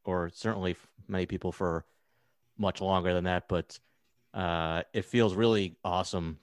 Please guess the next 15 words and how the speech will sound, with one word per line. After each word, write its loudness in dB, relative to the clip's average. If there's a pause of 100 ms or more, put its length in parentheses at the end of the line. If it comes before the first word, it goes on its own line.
to -4
have, 0
like -6
we've -8
been -4
talking -2
about, -2
to -4
have -2 (880)
minor 6
league -2
baseball 0 (720)
back. 4 (600)
I 0
remember 0